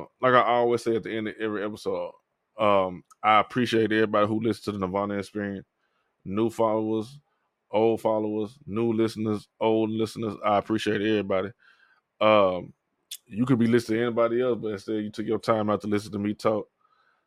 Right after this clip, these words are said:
and, and I appreciate that. Uh, the only reason I, I, uh, covered this 'cause I wanted to get something off my mind. I've been talking about it, even though I really didn't get into much because I, like,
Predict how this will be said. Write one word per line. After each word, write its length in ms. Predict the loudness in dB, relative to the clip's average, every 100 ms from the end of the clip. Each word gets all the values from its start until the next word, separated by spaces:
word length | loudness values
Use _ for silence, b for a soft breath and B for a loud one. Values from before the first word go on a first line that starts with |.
| _ -4
and, 360 | -2 -2 -4 -12 -14
and 120 | -6
I 160 | -2 -2
appreciate 520 | -4 -8 -6 -8 -8
that. 200 | -10 -12 _ _ _ _ 0
Uh, 380 | 4 6 6
the 120 | 4 4
only 240 | 4 4
reason 180 | 6 8
I, 80 | 8
I, 220 | 8 6
uh, 420 | 6 2 2 0
covered 360 | 2 2 2 0
this 140 | -2
'cause 120 | 0
I 40 | 0
wanted 260 | 0 -2
to 100 | -4
get 160 | -4 -4
something 200 | -4 -4
off 120 | -4
my 100 | -4
mind. 400 | -4 -2 -2 -2
I've 120 | -2
been 120 | -4
talking 300 | -4 -4 -6
about 240 | -6 -6 -6
it, 80 | -6
even 160 | -2
though 80 | 6
I 120 | 6
really 300 | 6 4 0
didn't 300 | 0 -4 -4
get 160 | 0 0
into 200 | 0 -6
much 440 | -2 -2 -2 -8 _ _ _ _ _ _ -4
because 260 | -2 4
I, 300 | 4 4 2
like, 260 | 0 0 0